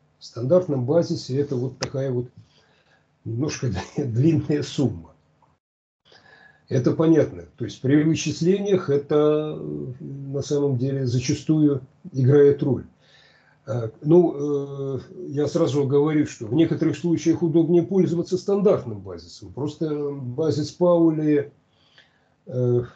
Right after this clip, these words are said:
незаменим вот для некоторых задач.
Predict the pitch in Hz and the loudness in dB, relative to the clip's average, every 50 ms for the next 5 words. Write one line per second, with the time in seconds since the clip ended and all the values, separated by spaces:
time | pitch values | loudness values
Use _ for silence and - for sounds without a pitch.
0 | _ _ _ - 117 123 131 131 120 151 156 165 170 170 170 170 165 147 135 - | _ _ _ -6 -2 0 0 2 4 4 4 6 4 4 4 4 4 2 0 -4
1 | - 123 127 135 117 110 120 127 139 139 139 131 131 131 127 131 - _ _ _ | -6 -6 -6 -6 -4 -2 -2 0 0 0 2 2 2 2 0 -2 -6 _ _ _
2 | _ _ _ _ - 175 - - 123 120 120 131 147 147 - 131 123 135 143 131 | _ _ _ _ -20 -18 -14 -14 -12 -8 -2 0 2 2 2 0 -2 -2 -2 -2
3 | 107 110 151 151 147 160 - - - - - | 0 0 0 2 2 2 0 -2 -6 -14 -20